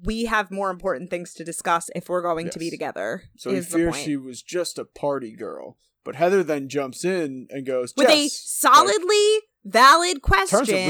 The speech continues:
Speaker 1: question.
Speaker 2: quick. I don't know if this is, like, the editing that made this happen, but going
Speaker 1: Heather low-key missed her calling as an attorney. I'm
Speaker 2: Yeah.
Speaker 1: just saying.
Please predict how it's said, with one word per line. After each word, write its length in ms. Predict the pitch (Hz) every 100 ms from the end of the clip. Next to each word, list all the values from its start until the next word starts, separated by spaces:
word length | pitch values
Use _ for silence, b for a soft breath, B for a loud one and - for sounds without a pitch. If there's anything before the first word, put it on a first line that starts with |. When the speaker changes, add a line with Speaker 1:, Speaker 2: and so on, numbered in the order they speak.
| 156
Speaker 1:
question. 80 | 254
Speaker 2:
quick. 260 | 151 131
I 80 | 131
don't 100 | 165
know 60 | 175
if 100 | 143
this 160 | 139
is, 140 | 127 117
like, 160 | 123
the 120 | - 127
editing 280 | 127 139 143
that 140 | 117
made 240 | 117 127
this 140 | 139 147
happen, 400 | 156 156 180 175
but 400 | 135 123 113 -
going 180 | 156 254
Speaker 1:
Heather 140 | 294 480 359
low-key 440 | 247 240 254 294
missed 240 | 247 226
her 80 | 226
calling 500 | 208 185 185 180 175
as 180 | - 170
an 80 | 175
attorney. 480 | 170 151 147 - -
I'm 140 | 196 180
Speaker 2:
Yeah. 60 |
Speaker 1:
just 140 | 190 -
saying. 340 | 165 -